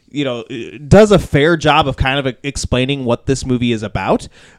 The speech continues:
but it doesn't, the thing that doesn't explain is why it keeps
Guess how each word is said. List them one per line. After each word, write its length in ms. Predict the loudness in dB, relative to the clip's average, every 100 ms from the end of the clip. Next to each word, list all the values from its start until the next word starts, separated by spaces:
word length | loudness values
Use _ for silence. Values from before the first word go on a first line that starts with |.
| 0
but 240 | 4 4
it 160 | 2 2
doesn't, 600 | 4 4 -2 -8 -18 -6
the 100 | -2
thing 180 | 0 0
that 140 | 0
doesn't 180 | 2 0
explain 280 | -2 -4 -4
is 120 | -4
why 480 | -6 0 2 4 2
it 340 | 0 -2 -6 -8
keeps 500 | -8 -6 -8 -14